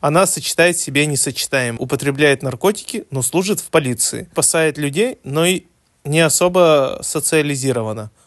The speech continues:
Собственно говоря, как и главный злодей, который здесь и есть мизантроп. Вообще, должен сказать, крайне интересная детективная история.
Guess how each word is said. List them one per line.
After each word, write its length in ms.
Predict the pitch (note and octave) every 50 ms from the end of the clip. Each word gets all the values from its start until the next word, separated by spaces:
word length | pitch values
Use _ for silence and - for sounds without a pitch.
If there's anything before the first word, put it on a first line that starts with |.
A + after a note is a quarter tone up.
| _
Собственно 560 | - - - E3+ F3+ F3 - - D#3 D3 C#3 C3
говоря, 420 | C3 C3 B2+ C3 C#3 E3+ A3 C4 - _ _ _ _ _ _
как 260 | - D3+ C3+ A#2+ - C3
и 40 | A#2+
главный 500 | A2+ B2+ C3 D3 E3+ F#3+ F#3+ E3+ - -
злодей, 580 | - B2 A#2 C3 C3 B2+ A#2+ A#2+ A2+ G2 B2 - _ _
который 420 | - B2 A2 D3+ E3 E3+ F3+ D#3
здесь 460 | B2 A#2 C3+ C#3 C#3+ C#3 - - - _ _ _ -
и 60 | -
есть 460 | A#2+ A#2 A#2+ C#3+ D#3+ D#3+ - - - _ _ _ _ _ _
мизантроп. 800 | C#3+ B2 B2 B2+ A#2+ B2 A#2 A2+ A2+ A2+ - - B2 - - - - -
Вообще, 500 | C#3+ D3+ D3+ C#3+ - - C4 C#4 C4+ B3
должен 320 | F#3+ G3+ G#3 F#3+ G3 F#3+
сказать, 400 | F3 - - F#3+ F#3 G3+ G3 G3
крайне 460 | - - G3+ G#3 G#3+ G3+ G3+ G3 E3+ - -
интересная 580 | D#3+ D3+ - E3+ E3+ G3+ G#3+ - - G3 F#3 F3+
детективная 720 | D3+ D#3 D3 D3+ C#3 - - F#3 F#3 F3+ E3 D3 C#3 C#3
история. 480 | C3+ - - - C#3+ B2+ A#2+ G#2 F#2+